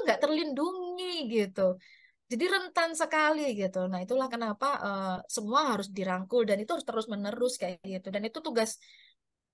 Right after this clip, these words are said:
tugas yang nggak mudah kayak gitu. Nah, kalau kita saling, eh, membahu gitu ya, bahu-membahu, eh, Mavindo, eh, Pesat, N T T, kemudian dengan, eh, lembaga-lembaga yang lain, karena, eh,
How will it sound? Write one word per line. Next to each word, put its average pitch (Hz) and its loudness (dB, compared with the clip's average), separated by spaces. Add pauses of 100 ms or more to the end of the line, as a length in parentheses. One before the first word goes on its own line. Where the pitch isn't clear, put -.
(140)
tugas 233 -2
yang 247 0
nggak 220 0
mudah 254 4
kayak 185 2
gitu. 185 -6
Nah, 185 2
kalau 196 4
kita 226 2
saling, 214 2
eh, 196 -2
membahu 208 4
gitu 196 2
ya, 202 2 (160)
bahu-membahu, 208 4 (600)
eh, 175 -6
Mavindo, 247 10
eh, 185 4
Pesat, 233 4
N 214 0
T 269 2 (280)
T, - -12 (320)
kemudian 196 -2
dengan, 196 0
eh, 185 4 (360)
lembaga-lembaga 220 8
yang 220 6
lain, 277 8
karena, 220 2
eh, 208 -2